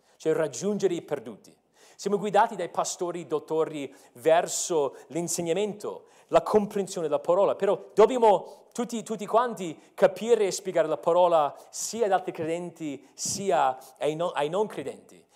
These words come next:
Però quando ci sono questi due uomini dotati,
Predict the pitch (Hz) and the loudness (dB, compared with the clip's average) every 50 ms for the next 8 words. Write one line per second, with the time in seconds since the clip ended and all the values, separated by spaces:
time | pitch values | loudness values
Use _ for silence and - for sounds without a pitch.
0 | _ _ - 160 151 - - 196 196 214 247 254 247 233 214 - - 185 - - | _ _ -8 -6 -6 -2 2 4 4 4 4 2 -2 -4 -4 -6 -8 -8 -8 -4
1 | 208 190 180 170 - 196 185 185 - - 185 175 147 117 117 151 165 165 165 160 | -4 -4 -4 -2 -2 -4 -4 -4 -8 -10 -12 -14 -14 -12 -8 -6 -4 -4 -4 -6
2 | 143 131 131 156 165 180 190 190 180 165 165 156 - 175 151 123 - - 120 127 | -6 -4 0 0 2 2 0 -2 -4 -4 -6 0 2 2 2 0 -2 -8 -14 -16
3 | 147 160 | -16 -18